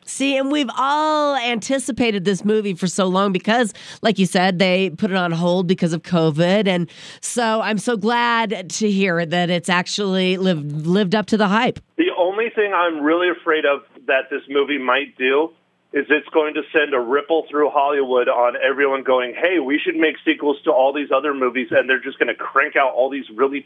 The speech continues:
Speaker 2: terrible sequels.
Speaker 1: Yeah.
Speaker 2: And they're not gonna take the time, the effort that they did to do Top Gun Maverick, 'cause I think one of the reasons why Top Gun Maverick is so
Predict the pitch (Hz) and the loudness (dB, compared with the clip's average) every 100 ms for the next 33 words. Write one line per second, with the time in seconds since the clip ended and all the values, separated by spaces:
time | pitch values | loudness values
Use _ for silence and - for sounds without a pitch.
0 | - 123 127 117 113 117 113 117 117 _ | -4 0 0 -2 -6 -6 -4 -4 -4 _
1 | 143 160 123 120 143 139 143 143 147 143 | 0 2 2 2 0 2 0 0 -2 -2
2 | 156 - 143 151 139 131 127 131 160 135 | -2 -4 -6 0 0 0 -4 -6 0 0
3 | 123 139 131 - _ _ _ _ _ 151 | 0 -2 -2 -4 _ _ _ _ _ -2
4 | 139 - 151 139 156 175 170 139 143 147 | -2 -2 -2 -2 0 0 0 -4 -2 -2
5 | - 123 123 131 123 131 117 104 131 131 | 0 0 0 0 2 0 0 -4 -4 -2
6 | 139 147 131 139 127 127 120 117 117 120 | 0 0 0 0 2 0 0 -2 0 0
7 | 110 127 127 135 117 123 120 110 135 151 | 0 0 0 0 0 0 -2 -2 -2 -2
8 | - 139 | 0 -2